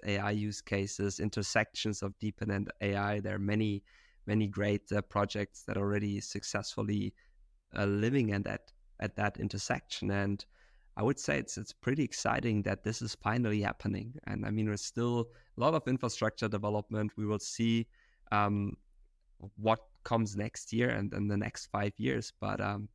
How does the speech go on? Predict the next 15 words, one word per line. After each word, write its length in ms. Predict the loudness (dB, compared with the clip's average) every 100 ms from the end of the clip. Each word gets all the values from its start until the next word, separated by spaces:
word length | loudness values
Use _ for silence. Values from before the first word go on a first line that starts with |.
| 0
yeah, 220 | 0 0 -4 _ -20 -20 _ -4
the 100 | -2
hype 440 | 2 2 2 -2
and 200 | 0 0 0
the, 340 | 0 0 0 -6 _ _ -20 _ -4
like, 180 | -2 0
the 100 | 0
hype 360 | 2 0 0 -4
cycle 760 | 2 2 2 0 -2 -2 -4 _ _ -6
is 160 | 0
now 140 | 2 4
reaching 540 | 2 0 0 0 2
a 40 | 2
maturity 560 | 0 2 2 2 0
level 560 | 0 0 0 -2 -2